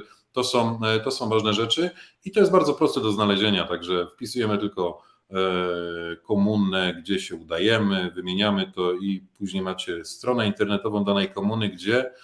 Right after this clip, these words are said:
są różne informacje przekazywane na bieżąco, także, mm, warto z tego korzystać. Klikamy, e, prawym przyciskiem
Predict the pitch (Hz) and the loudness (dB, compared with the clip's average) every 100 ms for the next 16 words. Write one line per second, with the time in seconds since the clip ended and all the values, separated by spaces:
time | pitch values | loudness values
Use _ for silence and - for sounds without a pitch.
0 | _ - - 92 98 98 98 98 95 95 | _ -12 -2 -2 -2 -2 0 0 0 -6
1 | 92 92 95 101 - - 98 90 90 92 | -4 -4 -2 -4 -10 -10 -8 -8 -6 -4
2 | 90 87 87 90 107 104 90 - 87 95 | -4 -6 -4 0 0 -2 -6 -10 -6 -2
3 | 104 - - - 104 101 104 104 104 110 | -2 -4 -20 -20 -2 2 6 6 6 4
4 | 107 104 104 101 107 120 147 - 110 - | 0 -6 -2 0 2 2 2 4 4 2
5 | - - _ 131 131 160 151 127 117 110 | -14 -20 _ -6 -2 2 4 4 4 4
6 | 104 104 98 95 _ 104 95 92 92 90 | 4 6 4 -2 _ 2 4 4 2 0
7 | 87 104 110 98 98 90 - - - 101 | -2 0 2 2 -2 -4 -8 -12 -8 -6
8 | - - 95 90 87 | -6 -4 -2 -2 -8